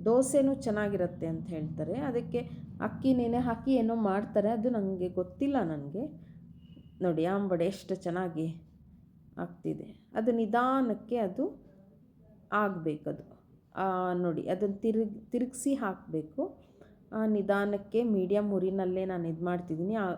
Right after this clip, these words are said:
ಆ ಒಂದು, ಆ, ಒಳಗಡೆ ಎಲ್ಲ ಹದವಾಗಿ ಬೇಯಬೇಕು. ಹಾಗಾಗಿ ಇವಾಗ ಮೊದಲು ಹಾಕಿದ ತಕ್ಷಣ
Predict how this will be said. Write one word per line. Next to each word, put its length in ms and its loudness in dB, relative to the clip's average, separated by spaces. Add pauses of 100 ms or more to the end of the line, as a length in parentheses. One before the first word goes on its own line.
(160)
ಆ 180 -2
ಒಂದು, 420 -2 (560)
ಆ, 80 -4 (380)
ಒಳಗಡೆ 480 6
ಎಲ್ಲ 380 2 (340)
ಹದವಾಗಿ 600 0
ಬೇಯಬೇಕು. 640 -2 (960)
ಹಾಗಾಗಿ 520 -2 (300)
ಇವಾಗ 340 2 (260)
ಮೊದಲು 480 4
ಹಾಕಿದ 440 -2
ತಕ್ಷಣ 420 -4